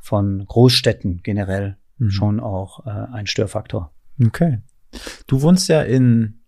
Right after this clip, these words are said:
Speaker 2: es ist ja offiziell Friedrichshain, ne?
Speaker 1: Ja, genau.
Speaker 2: Ist, äh, wie gefällt dir Friedrichshain so?
Speaker 1: Also f-, früher hat mir Friedrichshain noch besser gefallen als
Speaker 2: Ja.
Speaker 1: heute, weil's noch gemischter war.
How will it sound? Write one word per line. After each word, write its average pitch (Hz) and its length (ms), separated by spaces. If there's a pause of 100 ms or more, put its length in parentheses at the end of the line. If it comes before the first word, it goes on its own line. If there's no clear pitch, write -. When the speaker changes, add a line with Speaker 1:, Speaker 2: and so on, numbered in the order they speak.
Speaker 2:
es 110 180
ist 107 120
ja 110 120
offiziell 101 460
Friedrichshain, 123 640
ne? 180 360
Speaker 1:
Ja, 117 140
genau. 92 320
Speaker 2:
Ist, 120 140
äh, 123 200 (320)
wie 135 120
gefällt 127 300
dir 156 100
Friedrichshain 151 520
so? 165 280 (1080)
Speaker 1:
Also 127 420
f-, - 220
früher 196 300
hat 170 120
mir 135 100
Friedrichshain 147 540
noch 123 200
besser 170 260
gefallen 165 420
als 117 180
Speaker 2:
Ja. 113 60
Speaker 1:
heute, 180 220
weil's 127 260
noch 131 440
gemischter 131 520
war. 170 320